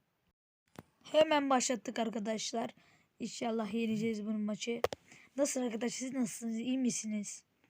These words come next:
Benim yeni videom, yeni ilk kanalım, yeni videom arkadaşlar. İnşallah güzel bir kitle yapabileceğiz. Hemen de kendimize alalım. Karşımızdaki de bayağı iyiymiş ya.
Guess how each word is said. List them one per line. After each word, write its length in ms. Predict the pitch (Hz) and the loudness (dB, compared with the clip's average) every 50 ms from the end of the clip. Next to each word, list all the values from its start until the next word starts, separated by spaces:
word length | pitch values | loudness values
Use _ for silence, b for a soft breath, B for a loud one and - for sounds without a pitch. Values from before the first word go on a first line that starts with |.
| _ _ _ - - - - - B B B B B B _ | _ _ _ -20 -16 -14 -14 -14 B B B B B B _
Benim 280 | 240 233 233 240 233 - | 0 0 2 2 0 -2
yeni 500 | 226 196 240 240 233 240 247 247 - - | -2 0 0 2 2 2 2 0 -2 -6
videom, 520 | 262 208 226 202 190 233 233 220 214 214 - _ _ _ _ _ _ _ _ - | -10 -8 -6 -4 0 0 0 0 -2 -4 -8 _ _ _ _ _ _ _ _ -6
yeni 200 | 220 202 220 214 | -4 -2 -2 -2
ilk 340 | 240 233 208 - - - - - - - - - - | -2 -4 -6 -8 -12 -16 -18 -16 -12 -12 -12 -10 -8
kanalım, 440 | - - 233 226 226 214 214 214 208 202 - - - - - - - - - - - - - 226 | -6 -2 2 2 2 4 2 0 0 -2 -4 -8 -10 -10 -6 -6 -8 -8 -8 -14 0 2 4 4
yeni 200 | 226 220 233 240 | 4 4 6 10
videom 260 | 226 214 214 214 208 | 10 10 10 10 6
arkadaşlar. 560 | 208 - - 208 190 202 - - - 240 240 | 4 4 4 4 0 -4 -6 -6 -6 -6 -4
İnşallah 540 | - 226 214 175 - - 226 220 220 220 208 b b b b b b b - - _ | -4 -4 -6 -6 -6 -6 -4 -4 -4 -6 -8 b b b b b b b -14 -14 _
güzel 340 | 220 220 208 226 220 214 233 - - - - - - - - - 233 | -10 -6 -4 -2 -2 -2 -4 -8 -10 -14 -20 -20 -20 -20 -20 -16 -10
bir 120 | 233 226 202 | -8 -8 -8
kitle 380 | - - 233 196 - - 240 | -6 -8 -8 -8 -6 -6 -6
yapabileceğiz. 540 | 233 202 - 226 208 202 - - 226 247 240 - - - - - - - - - - - - - - - | -4 -4 -4 -6 8 10 10 10 10 4 -4 -8 -10 -6 0 4 4 4 4 2 0 -4 -6 -6 -6 -10
Hemen 180 | - - - | -10 -8 -6
de 100 | 240 240 | -2 0
kendimize 560 | 240 - - - - - 240 226 214 214 226 | 2 4 6 6 4 4 0 -2 0 2 2
alalım. 280 | 226 226 220 214 214 202 - - - - - - - - - - - - - - - - - - - - - - - - - - - - - - - - - - - - - - - - - - - - - - - - - - - - - - - - - - - - _ _ - - | 2 2 2 0 -2 -2 -6 -12 -18 -20 -20 -20 0 4 6 8 8 8 6 4 -4 -10 -10 -10 -10 -12 -14 -14 -14 -10 -10 -10 -10 -10 -14 -18 -12 -10 -10 -10 -10 -12 -16 -16 -16 -16 -16 -6 -4 -4 -4 -4 -8 -10 -8 -6 -6 -6 -6 -10 -12 -12 -14 -18 -20 -20 _ _ -14 -2
Karşımızdaki 920 | - 214 208 202 - 226 214 214 214 196 196 247 233 226 - - 247 233 | 0 2 2 2 0 -2 -2 -2 -2 -2 2 2 2 2 2 0 2 4
de 240 | 269 240 196 196 | 4 2 2 2
bayağı 560 | - 240 247 254 247 233 226 214 208 196 190 196 | 4 4 4 6 4 4 4 4 4 2 2 0
iyiymiş 500 | 208 220 233 240 233 220 208 196 - 220 | 2 2 2 2 2 2 2 2 2 2
ya. 600 | 226 226 220 220 214 220 214 214 208 202 190 | 4 2 4 4 2 2 2 0 0 -2 -4